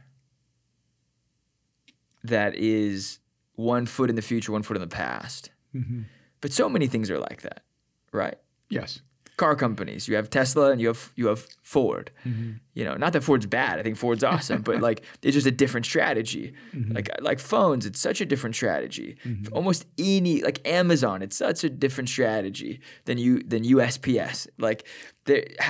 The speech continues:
Speaker 1: how do you innovate in the midst of change, and how do you survive? And not just survive, but how do you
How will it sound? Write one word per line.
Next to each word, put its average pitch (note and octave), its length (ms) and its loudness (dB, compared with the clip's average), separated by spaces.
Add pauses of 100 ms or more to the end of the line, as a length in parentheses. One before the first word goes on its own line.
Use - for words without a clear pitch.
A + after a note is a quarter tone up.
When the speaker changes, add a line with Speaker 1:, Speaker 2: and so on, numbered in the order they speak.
Speaker 1:
how D#3+ 280 0
do F3 140 -2
you F#3 220 2
innovate C3+ 480 2
in A#2+ 100 -2
the A#2 80 -2
midst A#2 240 -2
of A2 120 -6
change, A2+ 380 -2
and G#2 120 -4
how G#2 340 -4
do G#2 140 -8
you G2+ 400 -4 (320)
survive? A#2 720 -2
And B2+ 60 -2
not A#3 160 -2
just C#3 200 -2
survive, B2+ 560 0
but B2 100 -4
how C#3 220 -2
do E3+ 100 -2
you D3+ 300 6